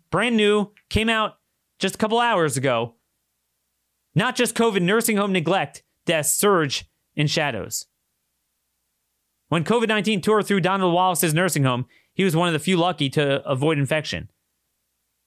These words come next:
He died a horrible death anyway. Hale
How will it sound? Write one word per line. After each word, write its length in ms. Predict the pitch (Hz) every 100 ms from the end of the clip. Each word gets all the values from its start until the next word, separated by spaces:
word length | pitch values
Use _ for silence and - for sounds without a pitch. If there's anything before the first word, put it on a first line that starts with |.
| _ _ _ _
He 140 | 185
died 360 | 165 185 208 196
a 180 | - 143
horrible 420 | 127 196 185 175
death 240 | 143 160
anyway. 460 | 175 170 110 82 90 _ _ _ _ _ _
Hale 560 | - 180 214 220 208 -